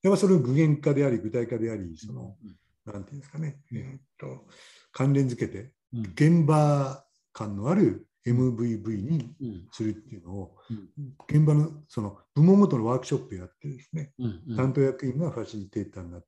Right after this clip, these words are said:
Speaker 1: て
Speaker 2: うん。
Speaker 1: 作るって、こうやってるんですよね。
Speaker 2: うん。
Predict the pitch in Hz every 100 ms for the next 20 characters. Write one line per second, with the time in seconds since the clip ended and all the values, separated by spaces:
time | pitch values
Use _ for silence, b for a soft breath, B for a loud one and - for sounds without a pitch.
0 | _ - 117 - _ 117 98 _ _ _
1 | 101 78 - - 131 - 107 101 - 123
2 | 104 82 76 - 147 131 - 110 98